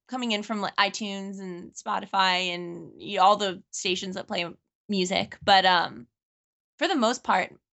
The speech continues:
my income is touring. I mean, there's only so many ways to make money, unfortunately,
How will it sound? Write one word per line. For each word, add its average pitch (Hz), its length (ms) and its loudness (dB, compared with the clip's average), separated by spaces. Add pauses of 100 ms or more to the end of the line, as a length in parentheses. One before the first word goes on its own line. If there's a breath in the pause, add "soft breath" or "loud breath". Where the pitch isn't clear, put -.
(260)
my 220 140 2
income 190 360 -4
is 170 220 -6
touring. - 480 -8
I 196 60 4
mean, 190 420 -4 (640)
there's 233 140 0
only 240 180 4
so 220 240 -2
many 214 480 -2
ways 196 360 0
to - 120 -4
make 196 160 0
money, 190 280 -2
unfortunately, 202 840 -4